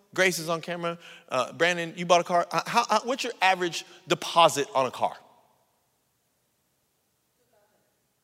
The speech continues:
Ten percent, depending on the price of the car. Usually a deposit is ten percent, right? When you buy an apartment,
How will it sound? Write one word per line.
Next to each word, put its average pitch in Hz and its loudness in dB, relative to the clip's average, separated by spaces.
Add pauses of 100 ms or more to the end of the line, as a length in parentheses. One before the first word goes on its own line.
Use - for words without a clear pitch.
(760)
Ten 226 4
percent, 240 -4 (320)
depending 226 -2
on 220 0
the 220 -2 (240)
price 208 4
of - -12
the 214 -6
car. - -2 (1040)
Usually 247 2
a 208 2
deposit 175 4
is 123 -10
ten 131 -10
percent, 101 -14 (1040)
right? 139 0 (720)
When 147 -4
you 165 0
buy 196 8
an 214 4
apartment, 208 2